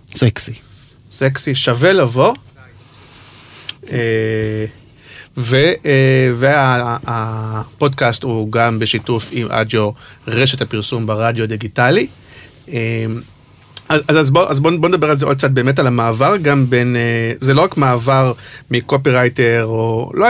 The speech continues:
Speaker 2: לא היית קופירייטר, בעצם סיימת כבר, היית מנהל קריאיטיב, ל-, ל-,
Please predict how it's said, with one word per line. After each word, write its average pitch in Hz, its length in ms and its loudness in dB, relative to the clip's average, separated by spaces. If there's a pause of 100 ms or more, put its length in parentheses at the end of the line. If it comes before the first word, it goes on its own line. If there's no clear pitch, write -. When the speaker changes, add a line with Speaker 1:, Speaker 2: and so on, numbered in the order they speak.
Speaker 2:
לא 165 80 4
היית 175 120 2
קופירייטר, 143 460 0
בעצם 120 300 0
סיימת 127 340 0
כבר, 120 240 -2
היית 123 140 0
מנהל 131 220 0
קריאיטיב, 220 400 0 (560)
ל-, 120 120 0 (320)
ל-, 113 340 -2